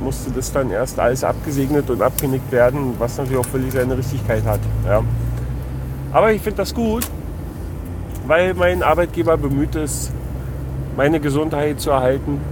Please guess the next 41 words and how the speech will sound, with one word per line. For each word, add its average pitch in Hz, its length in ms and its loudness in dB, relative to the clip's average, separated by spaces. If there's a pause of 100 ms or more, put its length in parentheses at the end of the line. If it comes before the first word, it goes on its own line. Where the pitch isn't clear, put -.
(600)
Und 143 160 0
das 156 120 2
bin 165 100 6
ich 143 120 2
ganz 143 220 2
toll, 151 260 4
ich 135 80 0
bin 135 120 0
nämlich 131 160 4
auch 135 100 6
bemüht, 123 360 0
meine 120 220 2
Gesundheit 113 460 -2
zu 123 80 -4
erhalten. 107 400 0 (1900)
Deswegen 160 220 0
haben 160 120 0
wir 196 140 4
Hustensaft 160 520 2
gekauft, 131 380 4 (340)
damit 147 180 2
euch 156 180 2
ihn 165 80 0
nicht 147 100 2
mehr 147 100 2
voll 156 200 -2
husten 131 320 -2
muss. 95 220 -6 (460)
Ja. 101 240 2 (1000)
Nee, 190 200 4
das 202 200 2
ist 196 100 -4
schön. 196 220 4
Und, 143 200 0
äh, 165 280 -2 (180)
der, 170 200 2
dieser 185 280 -2
Stuhl, 247 400 -4 (320)
da 160 60 2
muss 202 220 2
man, 202 180 4